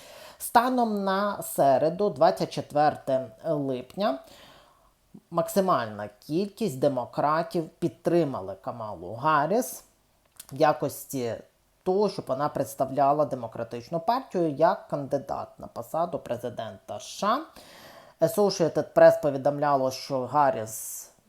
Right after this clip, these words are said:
має достатню кількість делегатів, щоб отримати відповідну номінацію, плюс достатньо потужні збори, які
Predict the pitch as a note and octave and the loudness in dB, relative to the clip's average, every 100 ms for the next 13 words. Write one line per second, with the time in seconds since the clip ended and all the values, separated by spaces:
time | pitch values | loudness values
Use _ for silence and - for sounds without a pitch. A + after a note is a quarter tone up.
0 | _ - D#3 D#3+ C3+ C3 D3 - C3 A2+ | _ -4 2 4 2 0 -4 -2 -4 -4
1 | - G#2 - F3 F3+ - F#3+ D3+ C3+ C3 | -10 -18 -10 -4 -4 -4 -8 0 2 2
2 | A#2 D#2+ C#2 - - - C3 - A#2+ D3 | 0 -4 -10 -14 -20 -16 -10 -10 -6 -4
3 | C#3+ E3 F#3+ C4+ C4+ - C3+ - C3 C3 | -2 -4 -4 -8 -8 -14 -10 -10 -6 -6
4 | C3+ C#3+ E3+ G#3+ D4 D#4 - G#3+ G#3 G3+ | -6 -4 -4 -2 -2 -4 -4 -2 -2 -4
5 | F3+ G3+ A#3 - - - C#3 - D#3+ E3+ | -2 0 0 -4 -12 -8 -8 0 2 2
6 | - D#3 - - D#3+ D#3 D3+ C#3+ B2+ B2 | 0 -8 -8 -6 -4 -4 -6 -8 -8 -10
7 | B2+ - - A#2 _ C3 B2 | -10 -12 -14 -18 _ -10 -10